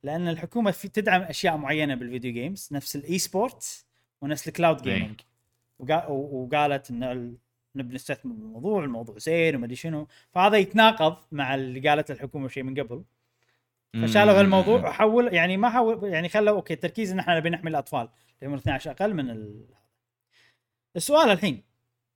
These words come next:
Speaker 1: وهذا، يعني،
Speaker 2: والله مفروض، مفروض يحمون مو، مو اللي اثناعش سنة وأقل،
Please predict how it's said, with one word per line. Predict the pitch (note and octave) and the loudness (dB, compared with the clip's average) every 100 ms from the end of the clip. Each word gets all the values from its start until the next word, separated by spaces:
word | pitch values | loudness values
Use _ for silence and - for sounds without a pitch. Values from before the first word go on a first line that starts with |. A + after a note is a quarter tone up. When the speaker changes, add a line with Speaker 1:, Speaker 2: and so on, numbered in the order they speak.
| _ _ _ D#3 | _ _ _ -2
Speaker 1:
وهذا، | F#3 G#3+ F#3+ | 2 4 6
يعني، | D3+ D#3+ E3+ | 4 2 4
Speaker 2:
والله | F#3+ C3 D#3 D#3 | 4 4 2 2
مفروض، | D3 F3+ D3 C#3 | 2 2 2 0
مفروض | C#3 D#3+ F3 | 2 2 2
يحمون | D3+ C#3+ F3+ F#3+ E3+ D#3+ | 2 2 2 4 2 0
مو، | D#3+ G3 G#3 D#3+ | 2 4 4 4
مو | F#3 | 4
اللي | F#3+ C3 | 4 2
اثناعش | A#2 F#2+ A#2 | 0 -4 -4
سنة | - G2+ F#2+ | -4 -2 -2
وأقل، | E2+ E2 | -2 -8